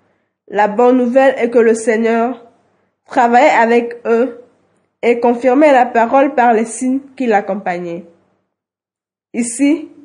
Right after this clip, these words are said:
il y a deux choses qui sont importantes. D'abord et surtout, c'est le Seigneur qui travaille avec eux. C'est une chose de travailler pour le Seigneur.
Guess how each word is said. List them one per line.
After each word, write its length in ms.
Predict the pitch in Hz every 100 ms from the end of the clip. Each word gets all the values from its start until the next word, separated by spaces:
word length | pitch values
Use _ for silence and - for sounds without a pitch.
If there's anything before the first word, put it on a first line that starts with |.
| _ _ _ _ _ -
il 160 | 262
y 80 | 277
a 100 | 277
deux 200 | 226 262
choses 300 | 285 339 330
qui 120 | 269
sont 160 | 240 247
importantes. 840 | 202 220 185 185 190 202 - - _ _ _ _ _ _ _
D'abord 540 | 202 202 233 233 269 240
et 140 | 233
surtout, 580 | 240 240 226 - 254 269 - _ _ _ _ _ _ _
c'est 240 | - 240
le 120 | 240
Seigneur 460 | 277 277 254 320 339
qui 140 | 320
travaille 400 | - 254 226 233
avec 520 | - 196 214 233 - -
eux. 220 | 180 175 185 _ _ _ _ _ _ _ _ _ _
C'est 240 | - 233
une 160 | 294 302
chose 260 | - 311 285
de 80 |
travailler 500 | 269 - 240 240 285
pour 180 | 302 277
le 120 | 254
Seigneur. 600 | 233 226 220 214 208 220